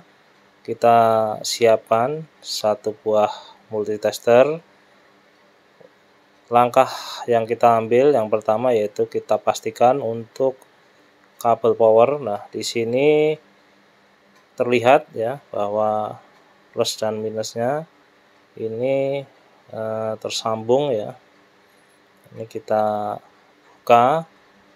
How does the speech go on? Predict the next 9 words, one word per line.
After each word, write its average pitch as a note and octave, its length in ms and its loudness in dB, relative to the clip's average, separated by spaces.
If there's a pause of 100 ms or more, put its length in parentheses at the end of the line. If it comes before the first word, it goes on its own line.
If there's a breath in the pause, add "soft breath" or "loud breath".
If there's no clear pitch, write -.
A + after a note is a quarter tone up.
(240)
ya, G#2+ 160 -16
kita G#2 720 -4
pastikan G#2+ 560 -2
lagi B2 560 -4
untuk G#2+ 240 -10
pengecekan, A2+ 960 -4
eh, G#2+ 320 -6
kabel G#2 400 -4
powernya. A2 640 -4